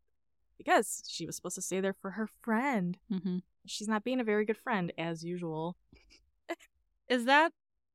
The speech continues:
Speaker 2: that, like, obsessive part of her person that, like, is that a disorder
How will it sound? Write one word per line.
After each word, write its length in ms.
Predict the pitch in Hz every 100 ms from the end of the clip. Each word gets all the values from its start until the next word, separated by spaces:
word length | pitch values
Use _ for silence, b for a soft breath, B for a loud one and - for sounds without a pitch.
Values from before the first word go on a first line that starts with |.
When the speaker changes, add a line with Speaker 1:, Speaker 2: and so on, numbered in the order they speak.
| _ -
Speaker 2:
that, 260 | 247 -
like, 180 | 240 220
obsessive 800 | - 208 - 220 214 240 226 220 _ _ -
part 280 | - 196 202
of 100 | 196
her 100 | 208
person 440 | - 196 196 214
that, 180 | 185 180
like, 140 | 190 185
is 120 | 185
that 180 | 226 294
a 60 |
disorder 840 | 247 285 - 294 294 302 311 302